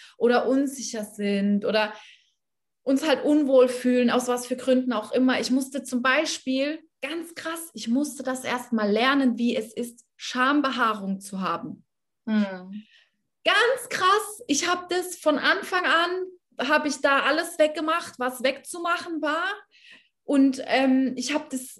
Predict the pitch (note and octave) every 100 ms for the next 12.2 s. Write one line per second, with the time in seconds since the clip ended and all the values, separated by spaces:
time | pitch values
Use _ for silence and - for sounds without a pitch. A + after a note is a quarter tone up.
0 | - C4+ C#4 D4+ C#4+ B3+ C4+ - C4 C4
1 | A#3+ - - - A3+ A#3 G3+ G#3+ G3 G3+
2 | B3+ F#4 F4 E4+ D4+ E4 F4 E4+ B3 A3
3 | A3+ G#3 G#3 G3 - - B3+ D4 D#4+ C4
4 | G#3 - G3+ - D4 D4+ D4+ D4 - C#4
5 | D4+ D#4 - _ _ _ _ _ _ A#3+
6 | A#3+ C4 C4+ A#3+ B3+ D#4 E4+ _ _ _
7 | _ - B3+ C#4+ F4+ F4 - C4 A#3 C4+
8 | D4 A#3+ B3+ B3 A3+ A3+ C4+ B3+ C4 G#3+
9 | G#3+ B3+ C4+ C4 A#3+ B3+ C#4+ - _ -
10 | C4+ C4 - G#3 A#3 A#3+ A3 A#3+ A3 A3
11 | G#3+ G#3 A#3+ A#3+ A#3 G#3 G3 - G#3 G3+
12 | F3+ -